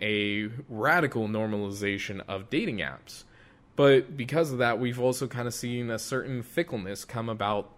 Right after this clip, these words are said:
you know, everything. Um, and unfortunately, it's one of those things where you sit there and you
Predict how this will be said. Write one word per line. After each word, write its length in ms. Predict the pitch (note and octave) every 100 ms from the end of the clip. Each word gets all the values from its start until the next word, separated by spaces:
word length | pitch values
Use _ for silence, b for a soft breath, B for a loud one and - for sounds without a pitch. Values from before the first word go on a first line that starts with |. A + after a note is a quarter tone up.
| -
you 120 | A#2 F#2+
know, 300 | F#2+ G2+ - -
everything. 540 | C3+ D3 F2+ D2+ D2+ - _ _ b b b b b b -
Um, 720 | A2 G#2+ G#2 G2 E2+ B1 A#2+ - _ _ _ -
and 100 | B2
unfortunately, 800 | A#2+ - C3+ E3 D#3 B2+ A2 G2+
it's 160 | -
one 160 | A#2+ B2
of 60 |
those 240 | B2+ A#2+ -
things 280 | A#2+ C3 A#2+
where 80 |
you 60 | F#2
sit 400 | - - C#3 -
there 160 | A2 G2
and 100 | F#2
you 420 | F2 F#2 F2+